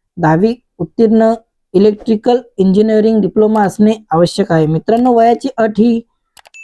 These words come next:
पाच फेब्रुवारी दोन हजार चोवीस रोजी अठरा ते तीस वर्ष असणे आवश्यक आहे, तर एससी, एसटी यांच्यासाठी पाच वर्ष सूट असणार आहे, त्याचबरोबर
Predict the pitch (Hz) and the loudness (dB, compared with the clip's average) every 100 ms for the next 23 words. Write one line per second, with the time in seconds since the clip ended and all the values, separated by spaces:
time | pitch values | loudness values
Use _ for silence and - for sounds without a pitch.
0 | - 202 240 - 208 226 220 214 214 208 | 0 0 0 -4 -2 0 2 2 2 0
1 | 208 190 196 - 196 208 220 220 190 185 | 0 0 -2 0 2 2 0 0 0 2
2 | 202 233 233 - 165 - 220 226 208 254 | 2 0 -2 -4 -4 -2 0 0 -2 0
3 | 247 226 208 226 220 190 214 202 185 202 | 0 0 0 0 0 0 0 0 0 -2
4 | 190 185 - 202 208 - _ _ _ _ | -2 -2 0 0 -2 -8 _ _ _ _
5 | 165 170 - 208 214 - 180 - - 214 | -2 -2 -2 0 0 2 0 -2 -2 2
6 | 208 185 185 226 214 214 190 - 196 226 | 2 0 -2 -2 -2 0 -2 0 -2 0
7 | 208 220 214 240 220 208 214 214 214 202 | -2 -2 -4 -2 -2 0 2 2 2 2
8 | 214 254 _ _ _ - 196 190 202 202 | 0 -6 _ _ _ -2 -2 0 0 2
9 | 208 | 0